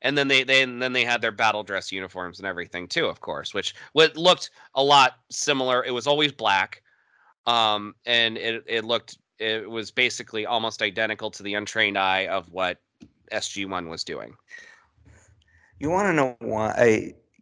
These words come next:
Speaker 2: when we, when we went back to the green camouflage, why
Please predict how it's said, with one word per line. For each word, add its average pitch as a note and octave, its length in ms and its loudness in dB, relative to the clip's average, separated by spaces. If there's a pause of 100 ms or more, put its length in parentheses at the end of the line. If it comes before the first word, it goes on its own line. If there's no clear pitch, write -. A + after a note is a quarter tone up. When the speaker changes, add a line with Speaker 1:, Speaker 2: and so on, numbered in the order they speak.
(120)
Speaker 2:
when G#2+ 300 -2
we, A#2 160 0 (440)
when G#2+ 180 -2
we B2+ 100 4
went A2 260 0
back G#2 300 2
to G#2 80 -6
the F2+ 100 -6
green G2 560 -6 (540)
camouflage, G2+ 840 0 (420)
why G2 520 -2